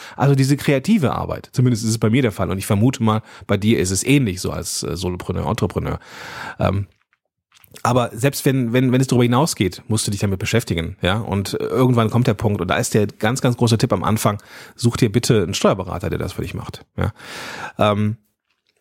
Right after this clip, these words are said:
die, ähm, denn es ist irgendwann soweit, ne? Irgendwann kommt der Punkt, wo du, ähm, auch mal, auch vielleicht auch mal Mitarbeiter einstellst, ja. Oder es kommt der Punkt, wo du,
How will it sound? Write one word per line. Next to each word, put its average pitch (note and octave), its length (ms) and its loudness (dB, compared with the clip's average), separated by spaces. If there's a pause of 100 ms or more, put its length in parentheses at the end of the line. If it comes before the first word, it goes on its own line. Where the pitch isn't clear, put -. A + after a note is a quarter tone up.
(840)
die, B2+ 340 6
ähm, A#2 560 2 (680)
denn C#3+ 200 0
es - 200 -2
ist F#3 380 0
irgendwann A2+ 600 0 (120)
soweit, F2+ 540 -2
ne? A#2 100 2
Irgendwann D#3 400 2
kommt E3+ 240 0
der E3+ 60 2
Punkt, C3 500 -2
wo A#2 240 4
du, A2 380 2 (560)
ähm, A2 340 0
auch B2 120 2
mal, C3 120 4
auch B2+ 120 0
vielleicht C#3+ 200 2
auch C#3+ 40 0
mal C#3 100 2
Mitarbeiter B2+ 500 0
einstellst, - 600 -8 (340)
ja. G2+ 220 -4
Oder A#2 120 0
es - 80 -2
kommt D3+ 200 0
der C#3 80 2
Punkt, D3 360 -2
wo B2+ 160 4
du, B2 340 4